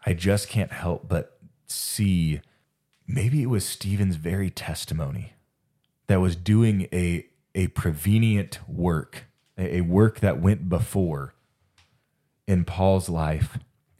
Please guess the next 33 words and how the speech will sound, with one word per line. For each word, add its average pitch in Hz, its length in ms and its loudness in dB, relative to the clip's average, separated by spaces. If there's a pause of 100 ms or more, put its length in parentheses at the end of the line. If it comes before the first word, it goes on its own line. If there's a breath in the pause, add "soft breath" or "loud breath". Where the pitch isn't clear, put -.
(540)
that 101 220 4
now 98 640 4 (440 soft breath)
i-, 104 180 0
is 92 320 2
manifesting 90 720 2
itself 76 400 -4
as 80 200 -4
he 90 140 -2
proclaims, 78 640 -4
"I 101 80 2
am 95 120 2
obligated. 73 680 -6 (1600)
I 101 180 4
had 87 480 2
an 82 160 -4
encounter 82 460 -4
with 78 140 -4
Jesus, 80 520 -4
and, 92 160 0
and 92 220 -2
I'm 98 180 0
not 113 240 0
obligated 85 580 -2
to 82 80 -4
Jesus. 76 400 -6
Like, 82 140 -8
he 160 140 -4
didn't 104 260 0
force - 340 -10
me 80 120 -8
to 71 80 -10
do 64 180 -6
this. 58 380 -12